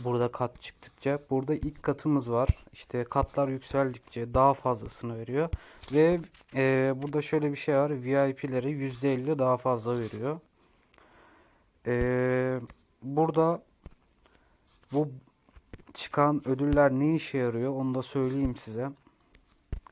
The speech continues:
Bu eritmedeki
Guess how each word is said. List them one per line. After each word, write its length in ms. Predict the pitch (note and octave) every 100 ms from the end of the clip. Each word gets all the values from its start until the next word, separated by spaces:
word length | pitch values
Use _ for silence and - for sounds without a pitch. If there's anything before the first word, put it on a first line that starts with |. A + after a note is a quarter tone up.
| _ _ _ _ _ _ _ _ _ - - _ _ _ C3
Bu 220 | C#3+ D3+ -
eritmedeki 880 | D3+ E3 - E3 C#3+ C3+ - A2+